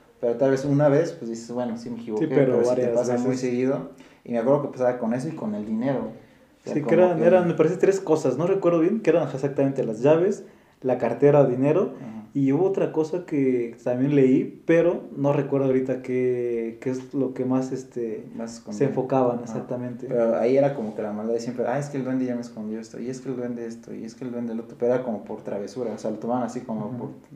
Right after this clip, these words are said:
Speaker 1: sí, pues, como por, nada más por molestar o por juego, lo hacían, ¿no? Pero yo de lo que me acuerdo es que mucho me contaban es que s-, si los niños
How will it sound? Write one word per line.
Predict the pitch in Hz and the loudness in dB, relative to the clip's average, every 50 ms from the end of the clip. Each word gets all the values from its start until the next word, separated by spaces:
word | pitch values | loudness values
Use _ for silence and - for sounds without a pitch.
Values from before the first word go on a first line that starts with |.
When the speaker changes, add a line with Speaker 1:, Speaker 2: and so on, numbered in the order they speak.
| - - | -18 -14
Speaker 1:
sí, | - 143 139 - | -10 -10 -10 -10
pues, | - - | -12 -14
como | - 110 104 104 101 | -12 -12 -10 -12 -12
por, | - - 110 107 107 | -14 -12 -10 -8 -6
nada | 110 120 131 139 | -6 -4 -4 -4
más | 139 - | -6 -6
por | - 113 107 | -8 -10 -8
molestar | 107 107 104 104 107 - - 147 156 | -8 -8 -8 -8 -10 -6 -4 -2 -2
o | 147 143 | -4 -4
por | - - | -10 -14
juego, | - - - 139 147 165 175 156 | -10 -6 -4 -4 -4 -4 -6 -6
lo | 135 135 | -8 -10
hacían, | 139 - 107 104 101 104 110 | -12 -12 -12 -12 -10 -8 -10
¿no? | 135 143 - - - - _ _ _ _ _ _ _ _ _ _ _ _ _ _ _ _ _ _ - | -10 -10 -12 -16 -20 -20 _ _ _ _ _ _ _ _ _ _ _ _ _ _ _ _ _ _ 2
Pero | 123 120 123 | 4 6 6
yo | 135 143 | 6 6
de | 147 | 6
lo | 139 127 | 4 4
que | 123 123 | 2 2
me | 120 113 | 0 0
acuerdo | 117 120 127 127 | 2 4 4 4
es | 127 127 | 2 0
que | 120 | -2
mucho | 117 123 117 - 123 | -6 -6 -4 -6 -6
me | 113 107 | -6 -6
contaban | - 107 107 107 - 113 113 117 117 117 | -6 -8 -6 -4 -2 0 0 0 0 -2
es | 113 117 - | -4 -6 -8
que | - 120 110 107 107 - - - _ _ _ _ _ _ _ _ _ _ _ _ _ _ _ | -8 -6 -6 -6 -6 -8 -12 -20 _ _ _ _ _ _ _ _ _ _ _ _ _ _ _
s-, | _ - - - - - _ _ _ _ _ _ _ _ _ _ | _ -20 -20 -20 -20 -20 _ _ _ _ _ _ _ _ _ _
si | - - - 117 | -14 -10 -6 -2
los | 113 117 120 123 | 0 0 0 0
niños | 139 147 156 165 165 160 - - - | 0 -2 -2 -2 -4 -6 -8 -12 -16